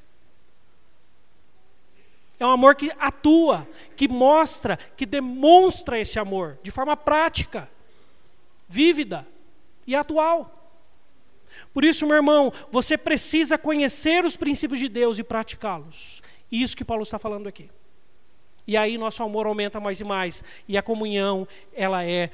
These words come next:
cultivada. Em último lugar, existem os frutos dessa comunhão. O versículo de número dez e onze nos afirma: para tudo isso acontecendo que nós já lemos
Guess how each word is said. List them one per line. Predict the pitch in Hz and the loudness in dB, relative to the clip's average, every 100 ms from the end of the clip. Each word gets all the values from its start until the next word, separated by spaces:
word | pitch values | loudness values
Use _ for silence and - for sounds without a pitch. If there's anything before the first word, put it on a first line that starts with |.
| - - | -12 -12
cultivada. | 190 - 165 160 143 139 - - | -10 -10 -8 -6 -6 -10 -14 -8
Em | 240 233 | -6 -2
último | 226 - 196 | -2 -4 -6
lugar, | 190 165 139 113 - - - - - - - - - - | -6 -6 -12 -16 -20 -20 -20 -20 -20 -20 -20 -20 -20 -8
existem | 226 180 196 208 | -6 -4 -4 -4
os | 196 | -4
frutos | - 202 - | -4 -4 -4
dessa | 180 165 180 | -6 -6 -6
comunhão. | 165 156 127 98 - - - - - - - - - - - - - | -10 -10 -12 -14 -20 -20 -20 -20 -20 -20 -20 -20 -20 -20 -20 -20 -12
O | 185 | 0
versículo | 226 214 269 262 262 | 0 2 0 -2 -2
de | 202 240 | -6 -4
número | 247 240 233 | -2 -2 0
dez | 214 233 233 185 | 2 4 2 0
e | 220 | 0
onze | 233 226 220 | 0 -2 -2
nos | 214 | -2
afirma: | 160 - 226 214 170 127 - - - - - - - - - | -2 0 -2 0 -4 -10 -16 -20 -20 -20 -20 -20 -20 -20 0
para | 240 247 269 269 262 - - - - - | 4 6 4 2 0 -10 -20 -20 -6 4
tudo | 349 320 277 | 4 6 2
isso | 262 - - 156 185 | 2 -2 -6 -6 -2
acontecendo | 190 233 233 220 - 226 214 202 208 | 0 0 0 -4 -2 -4 -4 -6 -6
que | 208 | -2
nós | 202 | -2
já | 202 | 0
lemos | 202 202 190 185 - | 0 0 0 -4 -8